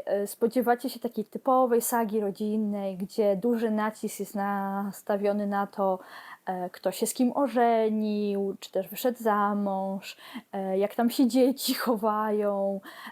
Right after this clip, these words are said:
e, i generalnie rzeczy dzieją się tak dosyć niespiesznie, oczywiście są jakieś dramaty, mm, ale no, generalnie są to takie dosyć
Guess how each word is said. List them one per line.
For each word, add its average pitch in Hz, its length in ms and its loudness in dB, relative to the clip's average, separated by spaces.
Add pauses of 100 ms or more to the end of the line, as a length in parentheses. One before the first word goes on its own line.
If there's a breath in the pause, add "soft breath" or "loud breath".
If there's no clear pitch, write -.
e, 196 520 -2
i - 120 -12
generalnie 254 760 2
rzeczy 220 280 -2
dzieją 220 280 0
się 220 120 -8
tak 208 180 -4
dosyć - 520 -6
niespiesznie, 220 1040 0
oczywiście - 380 -8
są 208 120 -8
jakieś 202 240 -6
dramaty, 202 680 -2 (680 loud breath)
mm, 196 640 0 (100)
ale 240 200 2
no, 220 220 0
generalnie 226 600 0
są 214 180 -4
to - 100 -14
takie - 280 -6
dosyć - 520 -4